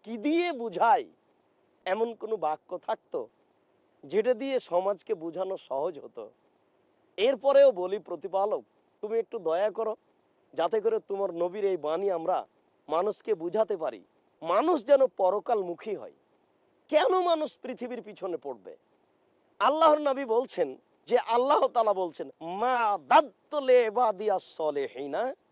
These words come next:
আমি আমার ভালো বান্দাদের জন্য এমন কিছু রেখেছি,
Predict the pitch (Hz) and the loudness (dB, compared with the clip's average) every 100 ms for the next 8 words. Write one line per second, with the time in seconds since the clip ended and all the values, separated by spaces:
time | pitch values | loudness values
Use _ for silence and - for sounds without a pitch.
0 | _ _ _ _ _ 147 175 247 269 277 | _ _ _ _ _ -4 2 4 4 2
1 | 269 170 143 170 214 240 262 277 285 311 | 0 -4 -4 -2 2 2 4 2 2 2
2 | 294 302 269 302 302 311 294 - - 196 | 4 2 2 -2 2 2 2 -2 -2 0
3 | 190 202 214 226 226 330 349 - 320 254 | 2 2 2 0 -2 0 0 0 -2 0
4 | 202 151 160 - 139 131 | 0 -2 -8 -10 -14 -14